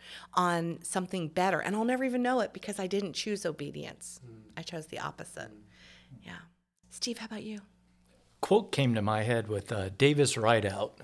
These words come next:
Speaker 3: who's in our group, and he made an analogy or a visual of Joseph jumping in the river with God,
Speaker 1: Mm.
Speaker 3: in the river of God. And, <laughs> and, you know, not,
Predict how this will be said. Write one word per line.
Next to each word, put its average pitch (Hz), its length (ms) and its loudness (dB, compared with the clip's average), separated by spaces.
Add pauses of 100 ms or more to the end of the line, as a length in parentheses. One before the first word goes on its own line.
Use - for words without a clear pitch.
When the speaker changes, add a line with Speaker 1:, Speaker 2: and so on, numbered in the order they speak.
(240)
Speaker 3:
who's 107 240 -2
in 101 140 2
our 98 160 0
group, 95 580 0
and 101 420 -2
he 135 220 -2
made 117 240 2
an 101 140 2
analogy 98 720 0
or 92 120 -2
a 90 40 -4
visual 101 640 0
of 92 260 -4 (580)
Joseph 123 480 4
jumping 101 640 -2
in 120 180 4
the 110 100 4
river 101 360 2
with 90 200 -4
God, 107 300 -8 (520)
Speaker 1:
Mm. 170 200 -14 (500)
Speaker 3:
in 117 140 2
the 110 80 4
river 104 400 4
of 135 280 4
God. 101 360 0
And, 98 300 0
<laughs> - 60 -6
and, 190 140 6 (340)
you 127 60 -4
know, 104 160 0
not, 120 340 6